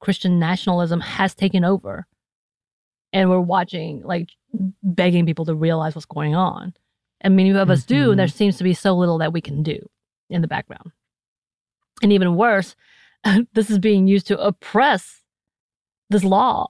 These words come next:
Speaker 1: is being used to oppress the marginalized. They're trying so hard to convert. Like, they, they, this whole conversation of, like, we're the minority here. No.
Speaker 2: No.
Speaker 1: And it, actually, they may be,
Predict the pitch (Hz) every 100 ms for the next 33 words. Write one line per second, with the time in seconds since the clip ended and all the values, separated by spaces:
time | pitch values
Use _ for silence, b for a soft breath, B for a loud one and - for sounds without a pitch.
0 | _ _ _ _ - 220 214 202 196 185
1 | 165 - 220 262 - 180 165 156 165 175
2 | 175 185 175 - 180 175 - 202 170 170
3 | 165 165 - 165 - - - - 190 185
4 | - 196 - 208 208 233 247 247 - 196
5 | 196 190 185 185 175 170 175 190 202 202
6 | 190 - 196 214 214 196 180 165 165 156
7 | _ _ _ _ - 180 165 165 165 165
8 | 175 165 175 180 185 190 196 196 196 190
9 | 190 190 190 190 _ _ _ _ _ _
10 | _ - 147 131 113 - - 50 - -
11 | - 135 143 151 B B B 226 233 240
12 | 269 - 381 254 339 269 370 285 330 285
13 | -